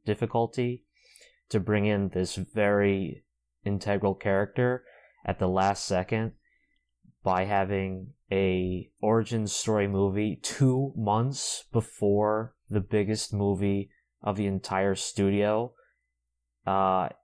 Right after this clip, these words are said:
is really hard to pull off. And considering that, I think they did a, a really good job. But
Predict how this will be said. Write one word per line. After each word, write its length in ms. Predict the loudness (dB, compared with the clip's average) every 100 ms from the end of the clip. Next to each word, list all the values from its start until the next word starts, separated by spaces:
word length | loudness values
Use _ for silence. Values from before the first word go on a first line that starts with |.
| _ _ _ _ _ -2
is 520 | 0 0 -4 -8 -12 _ _ _ _ _ -2
really 920 | 2 6 6 6 6 4 2 -2 -8 -6
hard 280 | 0 0 0
to 80 | -4
pull 240 | 0 2
off. 300 | 4 2 0 _ _ -8
And 420 | -4 -2 -4 -6
considering 540 | -8 -2 2 2 2
that, 240 | 2 2 0
I 80 |
think 240 | -2 -4 -2
they 100 | -2
did 240 | 0 0
a, 300 | 0 -2 -4 -10 -4
a 40 |
really 220 | 0 2
good 180 | 0 0
job. 440 | 0 0 0 -2 -8 _ _ _ _ -20 -18 0
But 280 | 2 2